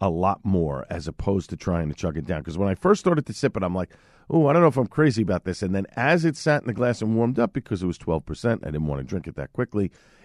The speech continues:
It really, um, the flavors really come out much more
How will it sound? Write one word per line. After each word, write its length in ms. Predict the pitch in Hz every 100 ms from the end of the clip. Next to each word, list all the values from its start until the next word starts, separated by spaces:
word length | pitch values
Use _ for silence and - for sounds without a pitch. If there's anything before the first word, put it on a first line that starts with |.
| _
It 160 | 113 107
really, 520 | 117 131 143 135 120 -
um, 380 | 107 95 87 80 -
the 220 | 101 104
flavors 500 | - 143 135 110 95
really 240 | 117 117
come 240 | - 98 101
out 240 | 92 78 - _ _
much 340 | 98 104 113 -
more 460 | 101 107 90 78